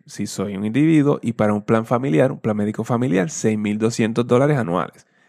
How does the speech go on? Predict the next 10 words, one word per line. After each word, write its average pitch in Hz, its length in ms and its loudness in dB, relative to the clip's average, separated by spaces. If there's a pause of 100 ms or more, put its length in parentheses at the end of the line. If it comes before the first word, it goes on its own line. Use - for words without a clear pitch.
(100)
Esto - 220 0
es 160 80 -2
dinero 151 520 4 (340)
que 101 420 -4
no 104 120 -12
se 107 120 -12
pagan 139 340 0
taxes 120 360 -4
de 82 200 -2
él. 117 140 -2